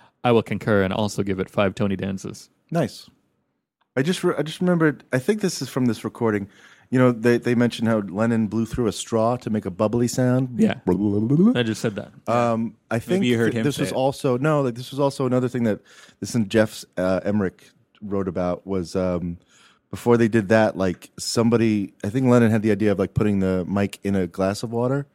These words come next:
Speaker 1: Hmm.
Speaker 2: <laughs> He's like,
Speaker 3: That's
Speaker 2: "It'll, it'll
Speaker 3: surrealism.
Speaker 2: sound just like, like we're underwater."
Speaker 1: <laughs>
Speaker 2: And they did,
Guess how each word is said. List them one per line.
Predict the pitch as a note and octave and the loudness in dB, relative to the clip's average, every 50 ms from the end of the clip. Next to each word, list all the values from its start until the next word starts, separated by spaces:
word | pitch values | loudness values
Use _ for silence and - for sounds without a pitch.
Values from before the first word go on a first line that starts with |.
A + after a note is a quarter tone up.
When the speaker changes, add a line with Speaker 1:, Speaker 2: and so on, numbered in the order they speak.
| _ _ _ - | _ _ _ -10
Speaker 1:
Hmm. | C#3+ C3 A#2+ G#2+ F#2+ F#2+ - _ - | -8 -6 -6 -6 -8 -10 -6 _ 0
Speaker 2:
<laughs> | A#2 - | 2 2
He's | - A#2+ A#2 G#2 G#2+ | 2 0 0 0 0
like, | A2 G#2 | -2 -2
Speaker 3:
That's | - C3 C#3+ | -2 -2 -2
Speaker 2:
"It'll, | C#3+ D#3+ C3+ B2 | 0 0 2 2
it'll | B2 C#3 D3 C#3 | 2 2 0 0
Speaker 3:
surrealism. | A#2+ | -2
Speaker 2:
sound | - A2+ G#3 G#3 G#3 F3 | -2 -2 -2 0 0 0
just | D#3+ F3 - - | -2 -2 -2 -2
like, | F#3 F#3 F3 - - - _ - | -4 -4 -4 -6 -12 -18 _ -4
like | C3+ C#3+ C#3 - - | -2 -2 -2 -2 -2
we're | D3 D3+ D#3 | 0 0 2
underwater." | D#3 D#3 D#3+ D3+ C#3 D3 F3+ F#3+ - D3 C3+ - - - - | 2 2 0 0 0 -2 -2 -4 -4 -6 -8 -10 -8 -6 -6
Speaker 1:
<laughs> | C3 - - - | -6 -6 -6 -2
Speaker 2:
And | - C3 C3+ C#3+ | 0 2 4 4
they | C#3 C3 | 4 2
did, | A#2 G#2 C3+ E3 E3 B2 G#2+ G2 F2+ - | 2 2 2 2 4 4 2 0 -2 -6